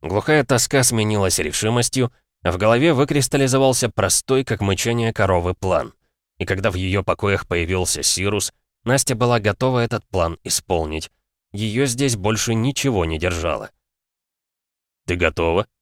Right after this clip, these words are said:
Я могу позволить тебе ублажить меня?» усмехнулся Сирус, и Настя, опустившись на колени, склонилась перед ним. «Господин, я готова постараться, только я неопытная, я девственница, научи меня всему».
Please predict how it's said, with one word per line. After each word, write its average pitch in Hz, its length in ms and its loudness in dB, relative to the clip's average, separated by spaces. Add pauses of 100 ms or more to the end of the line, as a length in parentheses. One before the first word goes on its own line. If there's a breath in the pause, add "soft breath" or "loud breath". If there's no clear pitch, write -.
(360)
Я 90 200 0
могу 117 260 4
позволить 117 560 0
тебе 98 380 -2
ублажить 113 540 0
меня?» 110 320 -12 (500)
усмехнулся 92 600 -2
Сирус, 113 580 -2
и 101 80 -4
Настя, 117 320 0
опустившись - 560 -4
на 104 100 -2
колени, 110 340 2
склонилась 104 560 0
перед 90 260 -2
ним. 90 200 -2 (680)
«Господин, 113 600 -4 (380)
я 107 240 -2
готова 104 320 0
постараться, 110 640 -2 (380)
только 123 220 -2
я 120 160 2
неопытная, 113 680 -2
я 101 240 -6
девственница, 120 720 -2 (300)
научи 123 360 0
меня 143 220 0
всему». 104 360 0